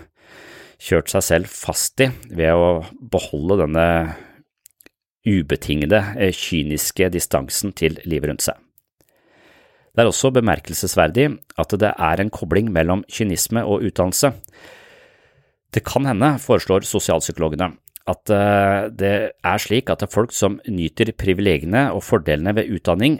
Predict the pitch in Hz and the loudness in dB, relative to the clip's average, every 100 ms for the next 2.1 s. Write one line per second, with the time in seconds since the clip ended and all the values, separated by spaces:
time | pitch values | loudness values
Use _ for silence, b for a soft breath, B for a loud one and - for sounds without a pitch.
0 | - 87 90 131 - 95 98 104 78 117 | -4 -6 -2 -2 0 0 2 0 2 -2
1 | - 92 - 113 87 87 87 78 - 143 | 0 -4 -2 -4 0 0 0 -2 0 2
2 | 156 | 0